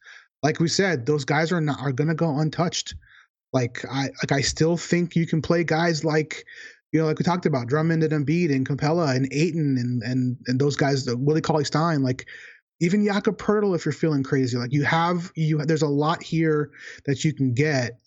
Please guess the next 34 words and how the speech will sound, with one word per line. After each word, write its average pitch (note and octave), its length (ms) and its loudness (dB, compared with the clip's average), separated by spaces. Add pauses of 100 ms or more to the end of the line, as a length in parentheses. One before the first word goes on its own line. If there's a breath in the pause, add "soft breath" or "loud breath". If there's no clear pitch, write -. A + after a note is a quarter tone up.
that B2+ 340 -2
no C3 220 2
one's D3 240 2
gonna C3 180 0
touch - 420 -2
because C3 460 -2
their C#3 200 0
optimizers D3 680 0
are C#3 60 2
all D3 120 0
gonna D3 160 0
say, C#3+ 220 0
"Oh, C3+ 120 -2
well, G2+ 200 -6
this C3+ 120 -4
guy's B2+ 240 -6
the - 80 -12
best - 220 -10
position, E3 340 0
so C3+ 280 0 (280 loud breath)
I'm D#3 120 2
gonna D#3+ 80 0
play E3+ 160 0
him D3 100 0
times D3+ 240 0
a C3+ 40 -4
thousand," B2 460 -4 (320 soft breath)
right? C3+ 220 0 (540 soft breath)
So D#3+ 40 2
just F3 200 0
pay A#3 100 4
attention A3 340 -2
to F#3 100 -6
that E3 280 -4